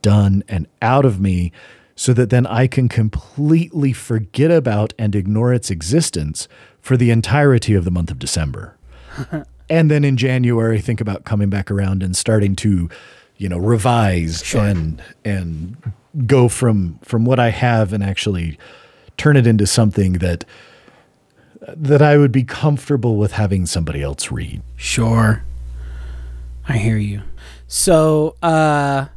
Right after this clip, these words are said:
Speaker 2: okay, so a thing I wanna do, and you can tell
Speaker 1: Okay.
Speaker 2: me this is a bad idea if you think it's a bad idea, but I think it'll be fun.
Speaker 1: <laughs>
Speaker 2: Um,
Speaker 1: All right.
Speaker 2: are you familiar with the podcast Just King Things? Have you ever heard of that podcast?
Speaker 1: No,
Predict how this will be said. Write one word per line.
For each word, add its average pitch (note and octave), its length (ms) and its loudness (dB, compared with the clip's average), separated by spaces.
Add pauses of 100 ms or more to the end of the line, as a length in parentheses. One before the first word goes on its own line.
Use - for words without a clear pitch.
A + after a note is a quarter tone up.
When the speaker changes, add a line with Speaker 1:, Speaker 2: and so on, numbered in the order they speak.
(400)
Speaker 2:
okay, B3 280 0
so A3+ 220 2
a F3 100 0
thing F#4 260 0
I D#4+ 60 2
wanna A3+ 260 4
do, C3+ 320 -6 (520)
and D#3+ 460 2
you E3+ 160 -6
can G#3 160 -4
tell G#3+ 180 2
Speaker 1:
Okay. G2 80 0
Speaker 2:
me F#3+ 160 0
this F3 240 -6
is - 60 -10
a E3+ 60 -2
bad D#3+ 240 2
idea D3+ 280 0
if C3+ 140 -8
you D3 60 -6
think C#3+ 120 -6
it's C#3 120 -8
a C3+ 40 -10
bad B2+ 180 -2
idea, A#2 260 -6
but A#2+ 120 -8
I C3 80 0
think C3+ 200 2
it'll A#2+ 160 0
be F3+ 80 4
fun. - 460 0
Speaker 1:
<laughs> - 40 -20 (440)
Speaker 2:
Um, D3+ 480 0
Speaker 1:
All A2+ 120 2
right. - 40 0
Speaker 2:
are G3 100 2
you A#3 120 2
familiar C4 500 -2
with C4+ 180 -6
the A3+ 60 -10
podcast F#3 640 0
Just D#3+ 440 -2
King F3+ 320 0
Things? A3+ 480 -4
Have G#3+ 120 -2
you G#3+ 60 0
ever G#3 140 -2
heard G#3 160 0
of G3+ 80 -6
that G#3 200 -2
podcast? G#3 580 -4 (580)
Speaker 1:
No, A#2 260 4